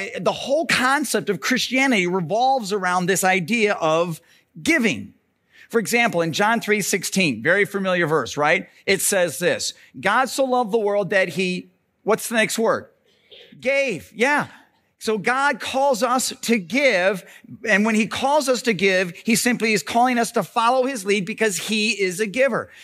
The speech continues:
He wants us to support his mission by learning how to give and how to grow in our giving. In Second Corinthians eight, Paul says, "Just as you excel or grow in everything,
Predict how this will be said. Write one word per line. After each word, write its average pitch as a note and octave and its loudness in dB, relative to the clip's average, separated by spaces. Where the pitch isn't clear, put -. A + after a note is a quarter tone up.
He C4 0
wants B3+ 0
us A#3 -2
to A3+ 0
support A#3 0
his B3+ -2
mission G#3 0
by G3+ 2
learning G#3+ 0
how C4+ 0
to A#3+ -2
give E3 2
and G#3+ 2
how G3+ 0
to G#3+ 0
grow E3+ -2
in D#3 2
our C#3 2
giving. A2 -4
In F#3 -2
Second A3+ 0
Corinthians G3+ 0
eight, G#3 2
Paul F#3+ 0
says, F3 0
"Just B3+ 0
as G#3+ 0
you A3+ 2
excel G3 0
or E3+ 2
grow G3 0
in F#3 -4
everything, F3+ -2